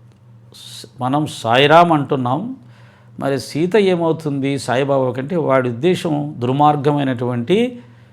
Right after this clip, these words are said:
ఉద్దేశం, దుర్మార్గంగా ఆలోచిస్తున్నాడు, దుర్మార్గంగానే మనని సమాధానం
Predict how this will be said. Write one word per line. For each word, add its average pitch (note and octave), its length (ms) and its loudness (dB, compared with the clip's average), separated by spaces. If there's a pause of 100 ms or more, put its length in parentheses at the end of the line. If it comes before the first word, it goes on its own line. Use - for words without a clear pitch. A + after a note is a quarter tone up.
(260)
ఉద్దేశం, C#3 460 0 (240)
దుర్మార్గంగా C#3 1160 0
ఆలోచిస్తున్నాడు, C3 880 0
దుర్మార్గంగానే E3 840 2
మనని E3+ 420 0
సమాధానం D#3 460 0